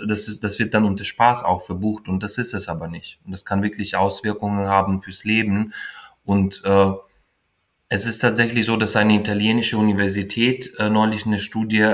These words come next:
Metastudie rausgebracht hat, wo sie Millionen von, äh, ähm, Jugendlichen befragt haben. Und es waren auch, äh, Kinder und Jugendliche zwischen zwölf und zwanzig Jahren alt.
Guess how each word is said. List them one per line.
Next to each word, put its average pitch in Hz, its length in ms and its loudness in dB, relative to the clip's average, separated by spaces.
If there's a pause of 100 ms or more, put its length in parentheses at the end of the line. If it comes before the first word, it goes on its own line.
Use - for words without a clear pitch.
Metastudie 110 560 0
rausgebracht 104 760 2
hat, 107 240 2 (420)
wo 101 140 -2
sie 98 360 2
Millionen 104 560 4
von, 101 400 2
äh, 95 380 2 (640)
ähm, 95 580 4
Jugendlichen 113 1080 0 (640)
befragt 110 720 -2
haben. 127 580 4 (540)
Und 104 180 0
es 104 220 -2
waren 104 360 4
auch, 98 600 0
äh, 98 40 -4
Kinder 120 280 2
und 110 120 2
Jugendliche 107 500 2
zwischen 98 360 -4
zwölf 110 280 -2
und 98 100 -4
zwanzig 101 480 0
Jahren 101 320 2
alt. 135 480 -2